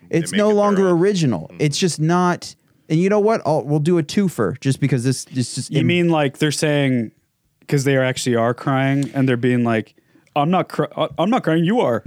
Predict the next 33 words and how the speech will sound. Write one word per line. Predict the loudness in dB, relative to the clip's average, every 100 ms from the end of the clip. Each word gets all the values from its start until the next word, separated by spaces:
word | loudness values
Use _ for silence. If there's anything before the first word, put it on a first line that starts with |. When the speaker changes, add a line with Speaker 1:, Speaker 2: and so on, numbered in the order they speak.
| -4
Speaker 2:
It's | 0
just | 0 0
another | 0 0 0 -2
Speaker 3:
It's | -2
a | 0
Speaker 2:
poll | 2 0
Speaker 3:
stupid | -4 -4 0
Speaker 2:
string. | 2 2
Speaker 3:
joke. | 2 0 0
Speaker 2:
It's | -2 0
another | 0 2 0
po-, | -4 -8 -2
internet | 0 2 0 -2
poll | -2 -2
string | -2 -2 0 0
way | 2 2 0 0
of, | -4 -2
yeah, | 0 2
you | 0
just, | -2 -4 -6 -4
you're, | 0 0 0
you're | 0 2
all | 0
saying | 0 0 0
the |
same | 0 -2 0
thing, | -2 -2 0
and | 0
they | -2
choose | -2 -4
to | -4
say | -8 -4 -2 0 0
it, | -2